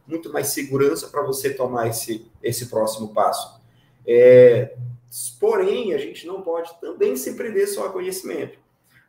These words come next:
porque vai chegar um ponto onde você sempre vai achar que você não sabe o suficiente. Então, assim, é, pra dar aquele passo decisivo de abrir um C N P J, de, de, de se crachar mesmo, sou dono de empresa,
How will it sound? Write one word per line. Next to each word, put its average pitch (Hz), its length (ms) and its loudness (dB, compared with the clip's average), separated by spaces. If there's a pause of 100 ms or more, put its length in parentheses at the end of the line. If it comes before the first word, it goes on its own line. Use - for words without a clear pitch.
(140)
porque 127 320 -8
vai 156 160 -4
chegar 147 260 -6
um 123 120 -8
ponto 156 420 -4
onde 143 180 -8
você 143 280 -12
sempre 196 400 -10
vai 170 160 -2
achar 165 220 -6
que - 100 -18
você 156 240 -14
não 165 140 -12
sabe 160 260 -10
o - 60 -16
suficiente. 156 840 -8 (540)
Então, 131 140 -8
assim, 123 500 -6 (400)
é, - 80 -8
pra 127 220 0
dar - 140 2
aquele - 220 -6
passo 139 400 -4
decisivo 127 600 -6
de 127 100 -2
abrir 117 200 -2
um - 40 -10
C 143 120 -14
N 135 100 -8
P 123 160 -6
J, 117 460 -2
de, 123 500 -8 (400)
de, 117 960 -8 (320)
de - 120 -18
se - 120 -14
crachar 156 520 -4
mesmo, 131 320 -4
sou - 160 -8
dono 135 180 -6
de 135 160 -14
empresa, 127 760 -4